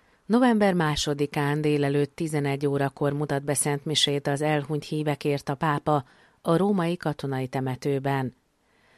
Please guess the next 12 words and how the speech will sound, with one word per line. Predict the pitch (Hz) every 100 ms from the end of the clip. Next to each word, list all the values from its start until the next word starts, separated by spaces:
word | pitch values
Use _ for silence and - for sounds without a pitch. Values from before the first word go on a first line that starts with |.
| _ _ -
November | 240 247 214 208
harmadikán | 175 180 156 147 147 156 151
a | 160
Szent | 156 185 165
Péter | - 143 143 139 139
bazilikában | 147 147 143 139 139 135 143 139
celebrál | - 147 147 143 143 139
engesztelő | 143 170 151 143 - 143 143
szentmisét | 143 - 143 143 151 135 151 143 - - - - -
tizenhatodik | 240 214 175 156 156 147 139 143
Benedek | 147 147 139 139
lelkiüdvéért | 156 156 151 - 147 143 143 143 139 139